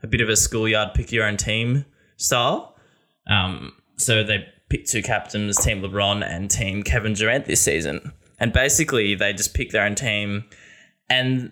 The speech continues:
a-, another big part of it is resetting how they do the scoring. So it's not your typical four quarters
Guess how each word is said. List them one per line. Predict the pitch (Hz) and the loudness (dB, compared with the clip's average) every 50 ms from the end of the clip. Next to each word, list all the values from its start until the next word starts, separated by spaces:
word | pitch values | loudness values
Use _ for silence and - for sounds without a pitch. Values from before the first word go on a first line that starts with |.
| - - | -8 -4
a-, | - 120 - - - - - | -4 -4 -4 -6 -16 -10 -2
another | 135 160 196 226 214 | 0 2 2 2 0
big | - 160 127 107 | 0 0 -2 0
part | - 123 104 101 92 | 0 0 0 -2 -2
of | - | -2
it | 101 92 - - - | -2 -2 -2 -2 -2
is | 107 123 123 117 - - - - - | -2 0 2 2 0 0 -2 -6 -14
resetting | - 117 123 135 151 139 - - 135 131 - 147 123 120 120 120 120 127 143 143 - _ _ _ _ _ _ - - - - | -8 -2 0 0 2 2 2 0 0 -2 0 -2 -2 -2 0 -2 -4 -4 -6 -8 -14 _ _ _ _ _ _ -12 -12 -10 -4
how | - 139 123 123 123 | 0 2 2 2 2
they | 117 113 110 | 2 0 0
do | 101 107 104 | 2 0 -2
the | 87 101 | 0 0
scoring. | - - - 104 104 107 95 90 - - | -2 0 2 2 2 4 2 0 -2 -2
So | - - 120 113 | -2 0 2 2
it's | 110 110 - 127 | 2 0 0 0
not | 127 135 147 151 151 - - - - _ _ _ _ _ _ _ _ _ _ - - | 0 0 0 0 -2 -8 -16 -20 -20 _ _ _ _ _ _ _ _ _ _ -6 0
your | 123 131 127 | 2 2 2
typical | - - - - - 101 - 107 101 | 2 0 0 2 0 0 2 0 -2
four | - - 117 107 107 - | 0 0 2 2 2 0
quarters | - 104 98 101 101 98 98 98 98 107 - - - - | -2 -2 0 0 0 0 -2 -2 -2 -2 -2 -2 -4 -6